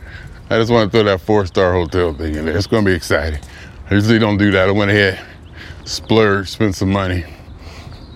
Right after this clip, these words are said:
saying, "All right, I can afford it." I don't need to do it. It's splurgy. But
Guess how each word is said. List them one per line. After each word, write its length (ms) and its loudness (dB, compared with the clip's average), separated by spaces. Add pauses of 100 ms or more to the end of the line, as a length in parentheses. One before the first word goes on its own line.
(1400)
saying, 220 -2
"All 180 2
right, 220 -2
I 100 0
can 140 -4
afford 320 -2
it." 100 -8 (2000)
I 80 0
don't 180 4
need 120 4
to 100 0
do 260 4
it. 100 -4 (1080)
It's 180 -4
splurgy. 600 2 (2250)
But 280 4